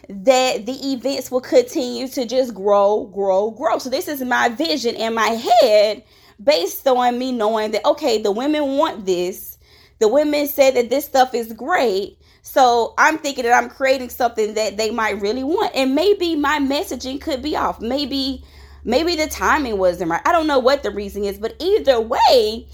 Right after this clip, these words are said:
that's not what necessarily happened. So it kind of made me wonder, like, well, what was the disconnect when it came to me? And I kind of, I guess, internalized it.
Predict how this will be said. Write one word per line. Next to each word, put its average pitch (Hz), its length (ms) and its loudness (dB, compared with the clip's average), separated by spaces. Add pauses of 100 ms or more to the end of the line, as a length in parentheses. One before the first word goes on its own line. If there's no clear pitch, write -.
(440)
that's 311 360 0
not 277 360 0
what 254 180 2
necessarily 254 840 -2
happened. 247 520 -2
So 247 200 0
it - 200 -6
kind 311 380 0
of 285 260 -2 (420)
made 269 360 2
me 269 160 -4
wonder, 247 480 -2
like, 233 340 -2
well, 220 160 0
what 254 260 0
was 262 380 0
the 240 100 -4
disconnect 247 640 -6
when 226 140 -10
it - 80 -10
came 240 300 -4
to 226 180 -4
me? 220 380 -6
And 208 100 -2
I 202 80 0
kind 233 320 -4
of, 214 300 0
I 247 80 -2
guess, 330 240 -6
internalized 226 920 0
it. 196 160 -8